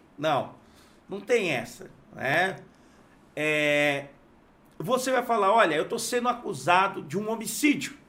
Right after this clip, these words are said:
Chegou uma citação lá na minha casa mandando eu em dez dias me defender." Aí eu vou perguntar pra você, "Dec, você matou?" "Não, não matei." Aí eu vou olhar o processo.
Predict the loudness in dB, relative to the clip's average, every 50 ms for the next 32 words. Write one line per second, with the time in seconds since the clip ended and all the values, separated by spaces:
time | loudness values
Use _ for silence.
0 | -20 -20 -20 -20 -20 -20 -20 -20 -20 -20 -20 -16 -4 0 0 2 2 0 -2 -2
1 | -2 -2 -4 -4 -4 -2 -2 -2 -2 -2 -4 -4 -2 -2 -2 -2 -2 -2 -2 -2
2 | -2 -2 -2 -2 -2 -4 -4 -6 -6 -4 -4 -4 -4 -4 -6 -6 -8 -4 0 2
3 | 4 4 2 0 -2 -6 -6 -6 -6 -6 -4 -4 -4 -4 -6 -6 -4 -4 -4 -6
4 | -6 -10 -18 -20 -20 -20 -20 -20 -20 -20 _ _ -20 -20 _ -12 -10 -10 -10 -8
5 | -10 -12 -12 -10 -8 -8 -8 -8 -10 -10 -10 -8 -8 -8 -8 -10 -12 -8 -6 -6
6 | -6 -6 -8 -8 -8 -8 -8 -8 -8 -10 -10 -10 -14 -18 -20 -20 -20 -20 -20 _
7 | _ -20 -20 -20 -20 -20 -20 -20 -20 -18 -10 -8 -6 -6 -4 -6 -6 -8 -8 -10
8 | -10 -12 -12 -12 -12 -14 -20 -20 -20 -20 _ -20 -20 -20 -20 -20 -20 -2 2 2
9 | 4 4 2 0 0 0 0 2 2 2 0 0 -2 -4 -4 -4 -4 -2 -2 -2
10 | -4 -6 -12